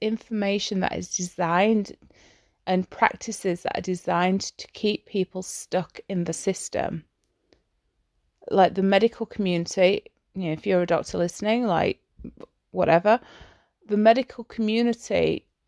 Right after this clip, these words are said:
like, some are so, like, cut off from it, and some are, like, starting to become more aware of this and, like, explore other things. Like, the medical community is so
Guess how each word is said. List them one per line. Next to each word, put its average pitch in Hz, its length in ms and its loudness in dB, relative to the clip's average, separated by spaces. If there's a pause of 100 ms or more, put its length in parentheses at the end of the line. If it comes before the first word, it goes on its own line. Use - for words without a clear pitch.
(100)
like, 208 260 2
some 226 280 2
are 233 60 4
so, 202 460 4
like, - 260 -6
cut - 200 -4
off 185 160 2
from 196 200 -4
it, 190 80 0
and 190 120 -2
some 185 220 0
are, 185 100 2
like, 175 240 2
starting - 300 -4
to - 80 -14
become 180 300 -4
more 170 180 2
aware 165 320 4
of 170 100 0
this 180 320 0
and, 160 460 -2
like, - 240 -2
explore 185 580 0
other 165 180 -2
things. - 680 -6 (460)
Like, 196 200 0
the 208 100 0
medical 226 460 0
community 214 1000 -2 (100)
is 190 160 -2
so 196 800 2